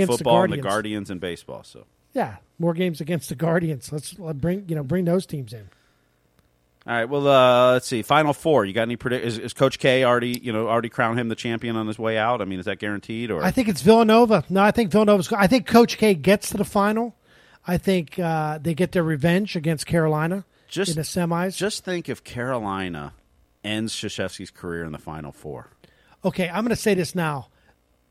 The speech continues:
Speaker 1: I used to think Duke fans were the most insufferable fans in the world. I think Carolina's right there with them.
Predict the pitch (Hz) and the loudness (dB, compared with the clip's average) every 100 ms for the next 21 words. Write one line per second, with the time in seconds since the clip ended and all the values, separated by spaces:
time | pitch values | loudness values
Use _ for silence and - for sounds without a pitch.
0 | _ _ - 233 269 214 - 214 214 151 | _ _ 0 2 4 2 0 0 2 4
1 | 180 196 - 190 185 160 151 170 - 170 | 4 4 4 0 0 -4 0 0 0 -2
2 | 143 170 156 165 156 - 160 156 151 147 | -2 -2 -2 -2 -4 -4 -4 -4 -4 -6
3 | 139 147 175 - 175 - 180 - 185 160 | -4 -4 -6 -4 -2 0 0 2 4 4
4 | 156 120 143 - 135 127 131 104 | 0 -4 -6 -6 -8 -6 -8 -12